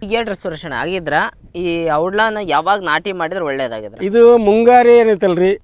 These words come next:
Speaker 2: ಐದು ಅಥವಾ ಆರನೇ ತಿಂಗಳದಾಗ ನಾಟಿ ಮಾಡ್ಬೇಕು. ಈ ವಿಡಿಯೋಲಿಂದ ನಿಮಗೆಲ್ಲ ನನ್ನ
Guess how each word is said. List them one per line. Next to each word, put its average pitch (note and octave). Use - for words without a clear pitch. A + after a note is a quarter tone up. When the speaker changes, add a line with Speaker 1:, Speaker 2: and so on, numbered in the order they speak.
Speaker 2:
ಐದು G3+
ಅಥವಾ G3+
ಆರನೇ E3+
ತಿಂಗಳದಾಗ E3+
ನಾಟಿ D3
ಮಾಡ್ಬೇಕು. A#2+
ಈ F3+
ವಿಡಿಯೋಲಿಂದ G#3+
ನಿಮಗೆಲ್ಲ G3
ನನ್ನ F#3